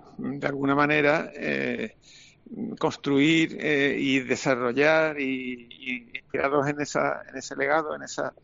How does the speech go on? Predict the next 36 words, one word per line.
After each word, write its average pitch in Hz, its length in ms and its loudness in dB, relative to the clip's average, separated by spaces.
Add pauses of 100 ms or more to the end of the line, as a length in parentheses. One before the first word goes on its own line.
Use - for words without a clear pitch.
(440)
eh, 123 640 -2
en 120 100 -4
esa, 123 920 0
en - 360 -10
esa 135 280 -8 (880)
dominación 156 640 0
cultural 147 580 4
que 156 80 -10
nos 143 140 -6
tu-, 160 180 -2
que - 140 -12
tuvieron, 143 600 -2
que - 100 -14
tuvieron 117 400 -4
estos - 220 -12
señores 139 340 -4
árabes 143 300 4
durante 131 320 0
quinientos 131 340 -6
cuarenta 147 380 -4
años 143 200 -6
en 131 120 -6
Sevilla, 139 400 0 (540)
pues, 117 580 6 (100)
reproducir 123 520 0
un 143 100 0
poquito, 143 720 2
eh, 131 280 4
lo 117 300 0
que 113 400 0
en, 131 80 -10
en - 380 -14
la 123 140 -2
casa 139 300 0
original 139 480 -2
era. 143 240 0